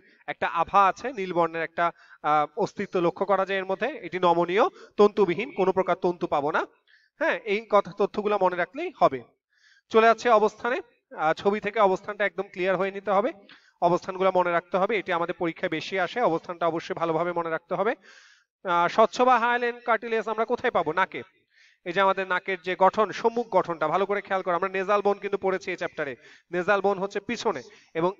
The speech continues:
এই নাকের যে সামনের গঠনটা, এই সামনের গঠনটা তৈরি হচ্ছে নেজাল কার্টিলেজ দিয়ে, এবং এই নেজাল কার্টিলেজের প্রকৃতি হচ্ছে এটি স্বচ্ছ, স্বচ্ছ তরুণাস্থি নির্মিত, এটি স্বচ্ছ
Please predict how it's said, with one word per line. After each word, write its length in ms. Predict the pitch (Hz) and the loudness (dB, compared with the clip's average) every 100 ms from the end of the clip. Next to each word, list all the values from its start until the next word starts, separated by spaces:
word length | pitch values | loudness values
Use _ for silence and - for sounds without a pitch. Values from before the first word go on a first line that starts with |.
| _ - | _ -10
এই 200 | 285 277 | -6 -4
নাকের 360 | 240 196 208 | -4 -4 -6
যে 120 | 185 190 | -6 -8
সামনের 440 | - 208 220 240 | -4 -6 -4 0
গঠনটা, 400 | - 220 175 165 | 0 0 -4 -6
এই 80 | 165 | -6
সামনের 380 | - 190 208 214 | -6 -6 -6 0
গঠনটা 400 | 196 190 196 202 | 0 0 -4 -4
তৈরি 200 | 185 175 | -4 -4
হচ্ছে 200 | 190 185 | -6 -6
নেজাল 280 | 180 175 | -4 -4
কার্টিলেজ 540 | 185 175 165 165 160 139 | 0 0 0 -4 -6 -6
দিয়ে, 160 | 131 120 _ - - | -12 -12 _ -18 -2
এবং 180 | 165 180 175 | 0 0 -2
এই 180 | 214 233 | -2 0
নেজাল 260 | 202 208 | 0 -2
কার্টিলেজের 500 | 202 185 196 190 185 | 0 0 0 -6 -4
প্রকৃতি 400 | 185 185 180 180 | -2 -2 -2 -4
হচ্ছে 300 | 165 175 185 | -4 -4 -6
এটি 140 | 165 170 | -8 -6
স্বচ্ছ, 440 | - 190 - - 196 196 - - - | -2 -4 -4 2 4 4 -2 -20 -6
স্বচ্ছ 400 | - 202 - - | 2 2 2 0
তরুণাস্থি 640 | 196 190 175 165 - - | 0 0 -2 -2 -8 -10
নির্মিত, 360 | 160 151 139 131 | -10 -10 -10 -8
এটি 320 | 127 165 165 | -10 -10 -10
স্বচ্ছ 360 | 156 190 - | 0 0 0